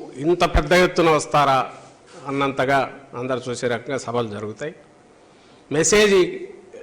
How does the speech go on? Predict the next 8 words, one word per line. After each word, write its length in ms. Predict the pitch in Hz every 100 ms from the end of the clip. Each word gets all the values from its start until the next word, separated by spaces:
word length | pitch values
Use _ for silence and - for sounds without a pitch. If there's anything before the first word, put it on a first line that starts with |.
| - _ _ _ 135
రాష్ట్రమంతా 580 | 170 - 180 175 170
పోవాలి, 500 | 160 165 160 156 135
పార్లమెంట్లో 640 | 107 135 151 160 156 143 139
కింది 260 | 143 139
వరకు 280 | 139 131 143
వెళ్ళాలి. 360 | 131 127 127 113
ప్రతి 220 | 117 -
పార్లమెంటుకు, 680 | 110 107 110 104 - 107